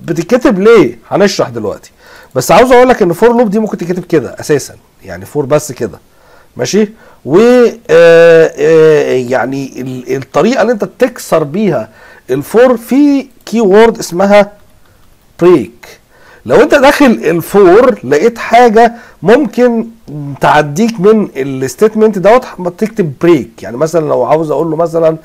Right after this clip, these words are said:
انا، انا حاطط مثلًا ح-، بيقرا حاجه من الداتابيز وعاوز اقول له عند القيمه أربعة break، هقول له اف مثلًا، آه، واي، آه، مثلًا بيكوال equal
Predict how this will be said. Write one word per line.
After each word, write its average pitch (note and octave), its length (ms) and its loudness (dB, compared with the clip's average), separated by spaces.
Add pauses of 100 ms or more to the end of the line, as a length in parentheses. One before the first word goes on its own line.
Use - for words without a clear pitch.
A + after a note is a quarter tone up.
(360)
انا، D#3 380 0
انا D#3 100 0
حاطط F#3 320 -4
مثلًا D#3+ 680 -2
ح-، - 120 -8
بيقرا E3 320 0
حاجه F#3 200 0
من E3+ 100 -4
الداتابيز F3 520 0
وعاوز E3+ 220 0
اقول F3 140 -2
له F3 120 -2
عند C#3+ 200 -4
القيمه D#3 460 -6 (400)
أربعة F3+ 600 0 (220)
break، D#3 420 0
هقول F#3 280 0
له E3 120 -2 (260)
اف G#3 400 -2 (380)
مثلًا، F#3+ 540 2 (240)
آه، C3+ 960 0
واي، G3+ 640 4 (400)
آه، D#3 420 4
مثلًا E3+ 280 0
بيكوال E3+ 480 -2
equal G3 420 2